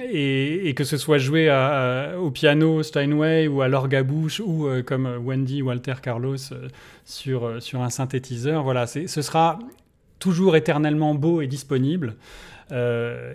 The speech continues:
et il y a quand même cette espèce de fantasme, une sorte de musée, euh, de, de musée, euh, euh, de musée idéal où coexisteraient, euh, dans un état de perfection, euh,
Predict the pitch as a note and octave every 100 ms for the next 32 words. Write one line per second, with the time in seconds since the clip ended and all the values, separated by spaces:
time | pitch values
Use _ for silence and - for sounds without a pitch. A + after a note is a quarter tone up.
0 | F3 G3+ F3 C#3+ C#3 C#3+ C#3+ F3 F#3 F3
1 | D3 F3 D#3 C3+ D#3+ C#3+ F3 E3 D3+ C3+
2 | D#3 C#3 D3 E3 D#3 F3+ F3+ D#3+ C#3 C#3
3 | C3+ F#3+ D3 D#3 D#3+ D#3 E3+ E3 C#3+ C3
4 | C3+ C#3 C#3+ D#3 F#3 A3+ A#3+ A#3 G3 F#3
5 | F#3+ F#3 F#3 C3+ C#3+ D3 D#3 D#3 C#3+ C#3+
6 | C#3+ D#3+ C#3+ C3+ C3 D#3+ D#3 C#3+ - D#3
7 | C#3+ E3 F#3 D#3+ C#3 C3+ F3+ D#3+ B2+ B2+
8 | C#3 D3 C3+ D3 - D3 - - D#3 D3+